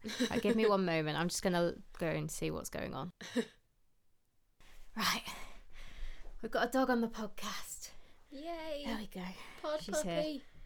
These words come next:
Speaker 1: Pod puppy. It's a shame that I'm not
Speaker 2: <laughs>
Speaker 1: videoing it, but I don't know. She's obviously got spooked by something and, uh, decided that she didn't want to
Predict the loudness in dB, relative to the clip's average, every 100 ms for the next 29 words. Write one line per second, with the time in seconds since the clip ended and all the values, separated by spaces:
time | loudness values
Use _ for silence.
0 | -14 -14 -14 -16 -12 -2 -2 0 -4 -2
1 | 2 2 2 -2 -10 -4 -2 4 6 6
2 | 4 4 0 2 2 4 6 6 2 -2
3 | -6 -2 -2 -2 -8 -14 -14 -12 -8 -6
4 | -8 -14 -14 -2 0 2 0 0 -2 0
5 | 0 -2 0 0 0 2 2 0 0 0
6 | 2 0 -2 0 2 2 2 2 2 0
7 | -4 -16 -12 -6 0 0 0 -2 -4 -4
8 | -2 -2 -2 -2 -4 -6 -4 -6